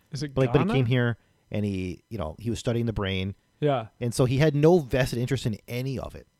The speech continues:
Speaker 1: Right.
Speaker 2: So he was the perfect outsider to come in and, and, like, try and get, like, 'cause he, you know, he, it wasn't a game he cared about, so he didn't, he wasn't gonna try and, like, sway it, but he wasn't, like, trying to kill it 'cause he didn't care. It was football.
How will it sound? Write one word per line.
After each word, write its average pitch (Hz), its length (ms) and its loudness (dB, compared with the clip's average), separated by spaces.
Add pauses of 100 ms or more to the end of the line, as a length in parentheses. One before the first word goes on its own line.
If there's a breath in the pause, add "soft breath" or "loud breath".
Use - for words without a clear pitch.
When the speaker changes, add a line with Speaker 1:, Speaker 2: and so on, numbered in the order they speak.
Speaker 1:
Right. 143 260 2 (520)
Speaker 2:
So - 100 2
he 139 60 8
was 120 120 2
the 113 60 -2
perfect 160 340 2
outsider 120 460 -4
to 95 80 -6
come 110 240 -6
in 95 320 -6 (440)
and, 98 300 -4
and, 107 260 -4
like, 92 280 -4 (600)
try 127 260 -2
and 110 260 -4
get, 143 340 -2
like, 101 280 -6 (400)
'cause - 140 -4
he, 139 80 -6 (120)
you 127 200 -2
know, 123 280 0
he, 131 200 -10 (180)
it 139 60 -2
wasn't 151 200 8
a 139 40 0
game 135 160 0
he 107 60 -2
cared 113 240 0
about, 113 300 0 (260)
so - 180 0
he 113 120 0
didn't, 117 160 -2
he - 120 -8
wasn't 117 220 0
gonna 104 120 -2
try 117 300 -2
and, 104 180 -4
like, 95 160 -8
sway 104 420 -8
it, 101 180 -10 (640)
but 139 100 2
he 127 60 2
wasn't, 120 260 2
like, 107 160 -2
trying 117 260 0
to 95 60 -8 (180)
kill 196 240 2
it 95 160 -6
'cause 120 120 -2
he 107 60 -8
didn't 110 180 -2
care. 160 180 0
It 98 60 -2
was - 100 -10
football. - 440 -4